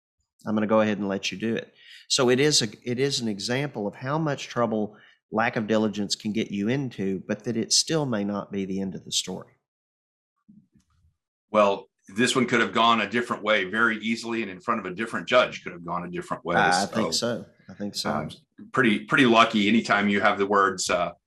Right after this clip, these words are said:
Speaker 2: "poor showing of diligence" in your
Speaker 1: <laughs>
Speaker 2: straight from the bench. You, most of the time
Speaker 1: Well,
Speaker 2: you're gonna look.
Speaker 1: and the timing, this wasn't the worst diligence I've seen on this. So it's very informative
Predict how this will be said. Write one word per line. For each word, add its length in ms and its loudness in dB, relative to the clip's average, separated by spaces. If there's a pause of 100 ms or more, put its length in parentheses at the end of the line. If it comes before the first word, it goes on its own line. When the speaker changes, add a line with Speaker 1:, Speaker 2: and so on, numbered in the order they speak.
Speaker 2:
"poor 240 2
showing 360 0
of 120 -6
diligence" 500 -4
in 100 -10
your 260 -4 (400)
Speaker 1:
<laughs> 400 -12
Speaker 2:
straight 300 2
from 100 -4
the 60 0
bench. 480 0
You, 220 -8 (640)
most 180 0
of 60 -2
the 60 6
time 80 8
Speaker 1:
Well, 80 -2
Speaker 2:
you're 80 2
gonna 100 2
look. 80 2 (160)
Speaker 1:
and 180 2
the 60 2
timing, 720 0
this 280 0
wasn't 500 -2
the 80 -4
worst 580 -2
diligence 640 -4
I've 260 -4
seen 500 -2
on 220 -4
this. 420 -2
So 300 2
it's 240 -2
very 800 0
informative 840 -2